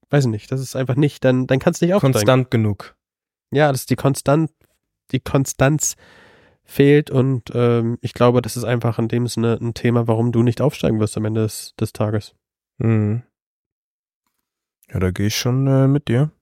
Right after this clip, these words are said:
Speaker 2: definitiv.
Speaker 1: Ja? Endlich,
Speaker 2: Mhm.
Speaker 1: endlich sind wir mal einer Meinung. Unglaublich.
Speaker 2: <laughs> Ja.
Speaker 1: Wie, wie hast du das so empfunden, wenn,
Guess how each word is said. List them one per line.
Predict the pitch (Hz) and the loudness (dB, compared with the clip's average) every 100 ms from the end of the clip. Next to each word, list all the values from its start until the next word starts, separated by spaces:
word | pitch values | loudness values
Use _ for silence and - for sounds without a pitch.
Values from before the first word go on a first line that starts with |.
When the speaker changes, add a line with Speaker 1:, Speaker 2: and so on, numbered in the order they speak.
| - | -10
Speaker 2:
definitiv. | 143 - 123 - 127 131 _ _ _ _ _ _ | -6 -2 -2 0 -2 -4 _ _ _ _ _ _
Speaker 1:
Ja? | - 123 220 - _ | -2 0 -2 -6 _
Endlich, | - 110 110 110 | -2 -2 0 0
Speaker 2:
Mhm. | 110 | 2
Speaker 1:
endlich | 127 147 131 120 120 110 | 2 2 2 2 0 0
sind | - 117 | -2 0
wir | 117 | 0
mal | 110 107 | 0 0
einer | 107 104 | 0 0
Meinung. | 104 101 98 _ _ - | -2 -4 -8 _ _ -2
Unglaublich. | 120 110 104 156 - 147 135 160 156 _ | 0 0 2 2 4 2 2 0 -2 _
Speaker 2:
<laughs> | 139 - - 123 _ - - _ _ _ _ _ _ _ _ _ - 214 220 180 135 120 - - | -2 -2 -2 -4 _ -8 -8 _ _ _ _ _ _ _ _ _ -8 -8 -8 -10 -10 -12 -12 -6
Ja. | - - _ _ _ _ _ _ _ _ _ _ _ _ _ | -6 -8 _ _ _ _ _ _ _ _ _ _ _ _ _
Speaker 1:
Wie, | - 127 147 151 | -8 2 2 2
wie | - 165 | 2 2
hast | 170 - | 2 2
du | |
das | 156 143 | 2 2
so | |
empfunden, | 131 123 139 135 131 120 | 0 0 -2 -2 -2 0
wenn, | 120 117 113 | 0 0 -4